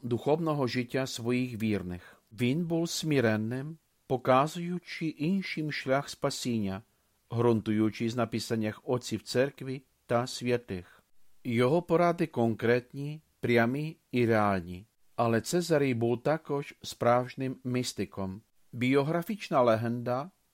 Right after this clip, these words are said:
розповідає про його духовний досвід, який супроводжується низкою об'явлень святих та Христа. Цезарій усвідомив, що Бог є у вірному та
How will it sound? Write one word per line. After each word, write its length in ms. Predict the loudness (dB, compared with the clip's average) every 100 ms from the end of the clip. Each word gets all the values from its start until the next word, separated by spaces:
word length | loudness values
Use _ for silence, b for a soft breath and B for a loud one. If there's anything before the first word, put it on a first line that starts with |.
| _
розповідає 720 | -2 0 -2 -2 0 2 0
про 260 | 0 0 2
його 440 | 2 0 -2 -6 -10
духовний 580 | -6 -4 -2 0 0 0
досвід, 640 | 2 0 -2 -4 -4 -6 _ _
який 680 | -2 2 2 2 -2 -2 -6 _
супроводжується 1400 | -6 -6 2 2 4 2 2 0 2 2 -2 0 2 0 0
низкою 680 | 0 2 0 -2 -2 -2 2
об'явлень 760 | 2 4 4 6 4 0 -6
святих 680 | -6 2 2 2 -2 -6 -12 _ _ _
та 300 | 2 2 -2 _
Христа. 640 | -4 2 4 2 0 -4 -6 _ _ _
Цезарій 640 | 2 2 4 2 0 0
усвідомив, 920 | -2 -6 -4 0 2 2 2 -2 -6 -12 _ _ _ _ -14
що 280 | -2 2
Бог 260 | 4 2 0
є 260 | 0 2 2 0
у 120 | -4
вірному 720 | 2 4 4 0 -4 -6 -8 -12 4
та 300 | 6 6